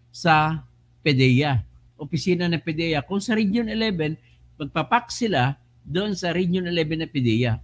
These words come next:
Ano ba ibig sabihin ng pedeya? Ah, Philippine Drug Enforcement Agency. At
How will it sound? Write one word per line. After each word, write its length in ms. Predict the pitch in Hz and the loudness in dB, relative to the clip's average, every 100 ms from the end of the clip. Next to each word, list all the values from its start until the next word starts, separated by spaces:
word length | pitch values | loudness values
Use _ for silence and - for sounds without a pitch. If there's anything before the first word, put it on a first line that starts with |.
| - | -4
Ano 160 | 196 | -4
ba 100 | 220 | -2
ibig 220 | 202 151 | -4 -6
sabihin 320 | - 135 131 123 | -4 0 2 0
ng 80 | |
pedeya? 480 | - 117 180 180 98 - _ - - - - _ - | 0 0 0 -2 -4 -8 _ -20 -18 -16 -16 _ -10
Ah, 160 | 90 - - | -10 -6 0
Philippine 460 | 170 180 202 202 | 2 2 2 0
Drug 260 | 139 160 143 | 2 2 2
Enforcement 560 | 151 - 151 - 139 - | -4 -4 -4 -2 -4 -2
Agency. 640 | 104 85 87 - 107 85 - - _ | -2 2 2 2 -2 -4 -8 -20 _
At 240 | - 180 | 4 4